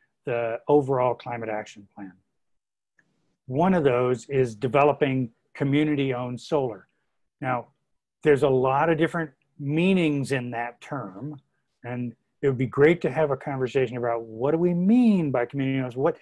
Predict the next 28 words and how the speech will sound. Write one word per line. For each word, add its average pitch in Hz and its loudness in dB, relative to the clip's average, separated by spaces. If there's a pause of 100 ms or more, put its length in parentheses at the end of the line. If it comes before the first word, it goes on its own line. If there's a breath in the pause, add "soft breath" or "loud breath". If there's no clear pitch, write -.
(220 soft breath)
what 185 2
would 170 0
we 160 0
like 156 0
to 147 -6
see 113 -12
as, 110 -6 (340)
uh, 131 0 (100)
what 127 -6
community-owned 120 -2
solar 113 -6
means. 104 -12 (1300)
Um, 156 -4
and 175 -2
then 175 0
the 165 0
second 160 -2
is, 143 4 (680)
um, 127 -4 (1800)
the, 131 0 (140)
the 143 -2
idea 151 4
of 120 0
buying, 143 0 (400)
uh, 123 -4
renewable 143 0
energy 131 -4
from 131 -12